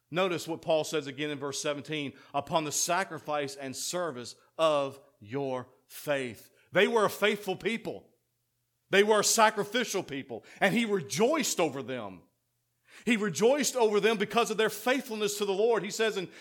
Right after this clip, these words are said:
chapter four and verse eighteen, "But I have all and abound and am full, having received of Epaphroditus the things which were sent from you, an odor of a sweet smell of sacrifice, acceptable, well-pleasing to God."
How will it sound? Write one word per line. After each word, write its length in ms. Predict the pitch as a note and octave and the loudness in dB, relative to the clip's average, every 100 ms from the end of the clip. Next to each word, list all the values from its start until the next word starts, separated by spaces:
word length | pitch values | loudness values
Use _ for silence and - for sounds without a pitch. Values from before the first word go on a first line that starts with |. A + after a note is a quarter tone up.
| - | -10
chapter 380 | - A3 A3+ G#3 | 2 2 4 0
four 280 | G3+ A#3+ A3 | 0 0 2
and 80 | |
verse 240 | G#3 G3+ G#3 | 2 0 2
eighteen, 520 | G3+ G#3 A#3+ A3+ - - - | 0 0 -4 -4 -6 -14 2
"But 140 | G3 | 6
I 120 | A3 A3 | 8 6
have 320 | A#3 A3+ G3 | 6 6 6
all 280 | A#3 A3+ A#3 | 4 4 4
and 120 | F#3 | 2
abound 540 | C#3+ G3+ A#3+ G#3 D#3 | 4 6 6 4 2
and 120 | F3+ | 2
am 120 | F#3+ F#3 | 2 -2
full, 600 | - C4 C4+ G3 D3+ - - - | -2 2 4 4 2 -6 -8 0
having 340 | A3+ A#3 A3+ | 2 2 0
received 560 | G3+ - - C4 C4+ G#3 | 0 0 0 0 0 0
of 80 | |
Epaphroditus 1000 | F#3+ - A3+ G#3+ F#3+ D3+ G#3 B3+ C4+ - - - - | 0 2 2 2 0 2 4 4 0 -6 -12 -10 -2
the 140 | F3+ | -2
things 480 | - A3 B3+ C4+ F3+ | 2 2 2 0 -4
which 200 | G3+ G3+ | -6 -4
were 120 | F3 | -2
sent 320 | - A#3+ B3+ | 0 0 -2
from 240 | - G3+ F#3+ | -2 -2 -2
you, 340 | A#3 C4 - - | -2 -4 -6 0
an 160 | F3 F3+ | 4 4
odor 360 | F#3 A#3 C4 A#3 | 4 4 4 2
of 80 | F3 | 0
a 40 | |
sweet 320 | - G#3+ A#3 | -4 -6 -6
smell 300 | - G#3+ A3+ | -4 -2 -2
of 80 | G3+ | 0
sacrifice, 840 | - A3 C4+ G#3+ - D#3 D#3+ F3 - - | 0 0 0 -4 -2 0 0 -4 -10 -6
acceptable, 800 | F#3 - - A#3 C#4 G#3 E3 F3 | -6 -6 -2 0 0 -2 -2 0
well-pleasing 680 | G3 B3+ C4 F#3+ G#3 G3 A3 | 2 2 0 -2 -4 -4 -6
to 60 | G#3+ | -4
God." 500 | B3+ C#4+ A#3 B2 | -2 0 0 -2